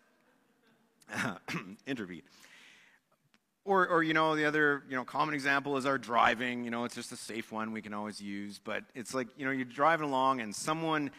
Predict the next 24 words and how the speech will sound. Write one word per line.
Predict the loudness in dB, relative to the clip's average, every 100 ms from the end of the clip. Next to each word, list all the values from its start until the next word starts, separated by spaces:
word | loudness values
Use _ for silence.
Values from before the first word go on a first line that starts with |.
| -20 _
cuts | -6 -2 -2 -2
you | 2 2 4
off | 2 4 2 0 -18 _ -20 _ _ -4
and | 0 0 -2 -8 -20 _ _ _ -8
in | -6
traffic, | 2 4 4 2 -6
and, | -6 -4
and, | -4
you | -2
know, | 0
your | -2
first | 0 0 0 0
thought | 0 2 0
is | -2 -8
not, | -2 0 0 -2 -6 -20 _ _ _ _ _ _ _ -6
"Bless | -4 -2 -4
you, | -6 -6
friend | -8 -10 -4 -4 -4 -6 -10 -12 -14
and | -14 -16 -20 _ _ _ -6
co-traveler | 0 0 0 2 8 8 6 2 0 2 4
on | 2 0
this | -2 -4
celestial | -6 -4 0 0 -2 -10 -4 -4 -4
ball." | -6 -6 -6 -8 -14